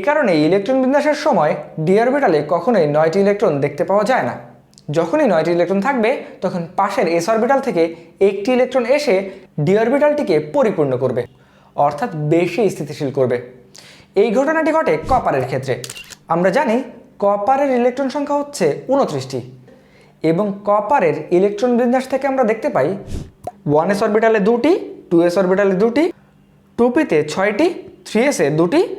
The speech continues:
থ্রি পিতে ছয়টি, এই মোট আঠারোটি ইলেকট্রন। এবার অবশিষ্ট থাকে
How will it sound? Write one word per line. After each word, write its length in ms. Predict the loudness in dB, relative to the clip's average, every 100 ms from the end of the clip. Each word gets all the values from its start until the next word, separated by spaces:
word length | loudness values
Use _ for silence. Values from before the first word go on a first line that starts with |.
| -14 -4
থ্রি 140 | -2 0
পিতে 180 | -2 -2 -2
ছয়টি, 300 | -2 -2 -6 -10 -16 -20 _ _ 0
এই 180 | 0 2 2
মোট 180 | 0 -2 -4 -2
আঠারোটি 320 | 0 0 2
ইলেকট্রন। 300 | 0 0 -2 -2 -10 -20 _ _ _ _ -2
এবার 220 | 0 2 2
অবশিষ্ট 340 | 0 -2 -4 -2 -2
থাকে 200 | 0